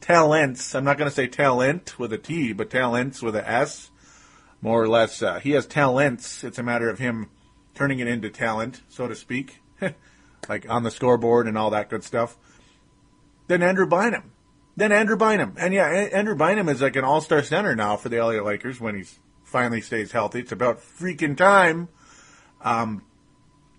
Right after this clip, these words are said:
Darko Milicic, see, that's the thing. I was thinking that too. You think about the well-rounded game of Darko Milicic. The shot blocking, the passing is outstanding. The rebounding, the, the general size.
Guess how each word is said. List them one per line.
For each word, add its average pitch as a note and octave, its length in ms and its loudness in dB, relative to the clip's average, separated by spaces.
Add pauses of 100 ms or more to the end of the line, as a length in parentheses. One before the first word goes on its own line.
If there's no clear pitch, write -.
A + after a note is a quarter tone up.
(1000)
Darko G#3 300 2
Milicic, G3+ 480 2
see, A3+ 160 -8
that's B3 220 2
the A#3+ 80 2
thing. A3+ 180 -4
I F3 140 2
was D#4 160 -4
thinking D4 260 -2
that A#3+ 220 -2
too. D#4+ 380 -2 (440)
You A3 140 -4
think D#4+ 260 -2
about E3 380 4
the E3+ 80 2
well-rounded D#3 680 0
game B2+ 220 -6
of A2 80 -6
Darko A#2+ 220 -2
Milicic. G#2+ 600 -8 (460)
The A#2 100 -8
shot F#3+ 360 2
blocking, F3+ 440 -2 (200)
the D#3+ 120 -6
passing A3+ 460 -4
is D#3+ 280 -10
outstanding. F#3 920 -8
The B2 140 -4
rebounding, G3 720 0 (420)
the, B2 240 -4
the C3+ 120 -4
general D3 400 2
size. F3 640 2